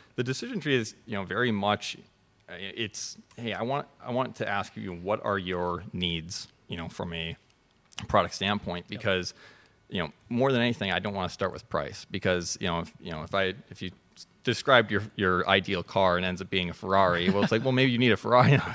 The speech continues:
Speaker 1: <laughs> But, you know, it
Speaker 2: You wanna understand their application 'cause we do have options and solutions
Speaker 1: E-,
Speaker 2: where, you know,
Speaker 1: exa-,
Speaker 2: other
Speaker 1: exactly.
Speaker 2: manufacturers might have one, you know,
Speaker 1: Mm-hmm.
Speaker 2: one size fits all.
Speaker 1: Mm-hmm.
Speaker 2: You know, we, you know, price is one of the considerations, not the only one.
Speaker 1: E-, exactly. And
Speaker 2: Yep.
Speaker 1: so, like, when we're looking at, like, uh, you know, if we had, like, fifty foot poles and they wanted a, you know, sixty thousand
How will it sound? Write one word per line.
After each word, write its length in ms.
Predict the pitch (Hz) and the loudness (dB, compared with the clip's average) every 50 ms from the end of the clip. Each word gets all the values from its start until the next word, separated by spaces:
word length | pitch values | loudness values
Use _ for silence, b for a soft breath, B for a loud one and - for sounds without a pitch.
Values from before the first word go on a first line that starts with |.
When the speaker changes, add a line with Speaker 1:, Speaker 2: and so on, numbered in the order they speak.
| - - - | -8 -8 -10
Speaker 1:
<laughs> 340 | - - - 190 202 185 - | -10 -10 -10 -10 -10 0 4
But, 180 | 131 131 - - | 4 4 4 4
you 80 | 147 | 2
know, 120 | 147 120 107 | 2 2 2
it 280 | 101 - - 147 - | 0 -2 0 4 8
Speaker 2:
You 60 | 180 | 8
wanna 160 | 196 196 175 165 | 10 10 8 6
understand 480 | 165 160 151 - - 151 143 143 143 | 4 2 0 -2 -2 -2 -2 -2 -2
their 80 | 139 135 | -2 -2
application 640 | 127 127 123 101 - - 147 131 127 - - 139 127 | -2 -2 -4 -4 -6 -4 -4 -2 -2 -2 -4 -6 -6
'cause 140 | - 139 131 | -6 -6 -4
we 100 | 139 139 | -4 -2
do 120 | 135 135 | -2 -4
have 180 | 135 123 117 127 - | -4 -6 -8 -10 -8
options 480 | 139 131 127 - - - 135 120 110 | -6 -6 -6 -8 -8 -8 -8 -6 -6
and 100 | 110 107 | -8 -8
solutions 720 | - - - 117 113 110 - - - 98 104 117 - - - | -8 -8 -8 -8 -8 -8 -8 -8 -10 -8 -8 -8 -8 -8 -6
Speaker 1:
E-, 60 | 131 | -4
Speaker 2:
where, 200 | 120 120 113 104 - | -4 -4 -4 -6 -4
you 80 | - 110 | -4 -4
know, 100 | 117 131 | -4 -4
Speaker 1:
exa-, 220 | - - - - - | -6 -8 -10 -8 -2
Speaker 2:
other 160 | - 156 165 | 0 2 2
Speaker 1:
exactly. 40 | 165 160 | 2 2
Speaker 2:
manufacturers 640 | 156 151 143 139 131 - 135 131 131 - - 127 120 | 0 0 -2 -2 -2 -2 -2 -2 -4 -4 -10 -8 -6
might 180 | 131 127 123 120 | -4 -4 -4 -6
have 240 | 120 117 110 113 113 113 113 | -8 -10 -10 -10 -14 -16 -14
one, 440 | 120 123 127 127 123 120 120 117 - _ - _ - | -12 -10 -10 -8 -8 -6 -8 -8 -10 _ -20 _ -6
you 80 | - | -2
know, 80 | 117 113 | 0 0
Speaker 1:
Mm-hmm. 80 | 117 123 | 0 0
Speaker 2:
one 140 | 127 135 | -2 -4
size 300 | 131 - 147 131 123 117 | -6 -6 -6 -6 -6 -6
fits 280 | - - 127 117 - - | -8 -10 -8 -8 -4 -2
all. 320 | 131 123 120 120 117 113 - - - - | -2 -2 -2 -2 -4 -6 -8 -12 -8 -6
Speaker 1:
Mm-hmm. 180 | 113 110 127 135 | -4 -4 -4 -4
Speaker 2:
You 80 | - 123 | -4 -6
know, 60 | 120 | -4
we, 160 | 120 131 139 - - - - - _ | -4 -4 -6 -8 -12 -18 -20 -12 _
you 100 | 151 135 | -8 -8
know, 60 | 120 | -8
price 360 | - - 156 147 147 - - | 0 2 4 4 4 2 -2
is 120 | 123 120 | -4 -6
one 180 | 120 127 143 147 | -4 -4 -4 -4
of 60 | 135 117 | -4 -6
the 60 | 120 | -10
considerations, 640 | - 113 - - 117 110 107 107 113 113 - 123 120 | -10 -10 -10 -8 -8 -8 -6 -6 -6 -6 -8 -6 -6
not 140 | 123 113 - | -8 -8 -8
the 120 | - 117 | -10 -10
only 200 | 110 107 107 104 | -10 -10 -12 -14
one. 220 | 101 98 101 - 107 | -16 -16 -10 -6 -4
Speaker 1:
E-, 40 | |
exactly. 540 | 107 - 113 101 87 92 90 90 87 - 85 | -2 -2 -2 -2 0 2 2 2 2 0 -2
And 100 | 82 87 | -4 -4
Speaker 2:
Yep. 60 | 87 | -2
Speaker 1:
so, 140 | - 113 107 | 2 2 4
like, 160 | 104 101 95 | 4 4 2
when 120 | 104 104 107 | 0 -2 0
we're 100 | 110 117 | 0 0
looking 200 | 123 120 131 120 | 0 -2 -2 -2
at, 120 | 107 95 | -2 -2
like, 200 | 104 98 92 - | -4 -4 -4 -4
uh, 220 | 110 92 82 82 80 | -6 -6 -6 -6 -6
you 80 | 95 98 | -6 -8
know, 60 | 98 | -8
if 80 | 87 | -4
we 80 | - 104 | -2 -2
had, 80 | 101 95 | 0 0
like, 140 | 87 82 | -2 -2
fifty 240 | - - 107 - - | -4 -6 -6 -6 -6
foot 200 | 101 - 95 - | -6 -6 -8 -4
poles 300 | - 95 104 110 104 90 | 0 4 4 4 4 2
and 160 | - 92 90 | 0 -4 -4
they 80 | 90 92 | -4 -4
wanted 440 | 92 90 90 90 92 92 90 85 - - | -4 -2 -2 -2 -2 -2 -4 -6 -8 -8
a, 220 | 85 82 80 80 | -8 -8 -8 -8
you 120 | 80 90 | -8 -10
know, 80 | 87 80 | -10 -10
sixty 280 | - - 90 - - 85 | -10 -10 -12 -10 -10 -6
thousand 480 | - 85 87 85 - 85 82 85 85 | -4 -4 -4 -4 -6 -8 -10 -10 -12